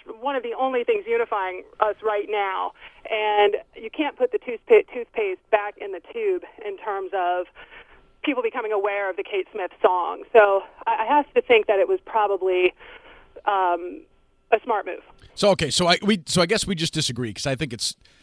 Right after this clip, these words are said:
Speaker 2: I just think it's nuts, and I'll lay it out for you. So, like, so she sang a song that she didn't write, whatever, eighty, ninety years ago.
Speaker 1: Right.
Speaker 2: Uh, some think it was satirical, by the way. Black people have sung that song, da, da, da. She did a lot during World War Two. We have no proof at all in the past that she's a racist.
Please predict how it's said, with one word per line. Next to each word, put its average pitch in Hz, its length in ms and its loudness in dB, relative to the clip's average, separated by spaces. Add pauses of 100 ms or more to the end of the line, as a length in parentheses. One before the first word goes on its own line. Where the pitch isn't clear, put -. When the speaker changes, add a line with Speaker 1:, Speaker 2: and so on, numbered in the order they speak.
(100)
Speaker 2:
I 180 100 4
just 214 100 2
think 185 120 0
it's 135 160 -6
nuts, 139 460 -2
and 156 140 0
I'll 156 100 6
lay 165 180 4
it 135 60 2
out 123 140 -2
for 98 180 -10
you. 98 80 -8
So, 135 300 -2 (480)
like, 160 240 0
so 170 220 2
she 160 280 -2 (120)
sang 226 280 4
a 214 60 4
song 160 400 4
that 131 100 -4 (200)
she 214 180 6
didn't 180 200 2
write, 120 360 -2 (120)
whatever, 113 460 -2 (180)
eighty, 147 280 4
ninety 135 380 2
years 117 320 0
ago. 90 280 -8 (340)
Speaker 1:
Right. 196 180 -2
Speaker 2:
Uh, 139 160 4
some 269 240 6
think 262 180 -2
it 190 40 6
was 160 100 4
satirical, 160 540 0
by 98 180 -4
the 90 80 -6
way. 104 220 -2
Black 139 260 2
people 143 300 -2
have 127 180 -6
sung 135 280 -2
that 120 160 -4
song, 120 360 -4 (360)
da, 151 160 4
da, 143 60 4
da. 131 140 0
She 147 160 -4
did 147 120 2
a 135 40 2
lot 131 260 4
during 151 220 -2
World 147 160 -2
War 143 120 -4
Two. 131 280 -8
We 127 140 -4
have 127 80 -4
no 175 240 6
proof 175 280 2
at 127 80 0
all 143 160 8
in 135 60 2
the 107 80 -6
past 127 300 -2
that - 80 -10
she's 117 180 -4
a 117 40 -4
racist. 113 480 -4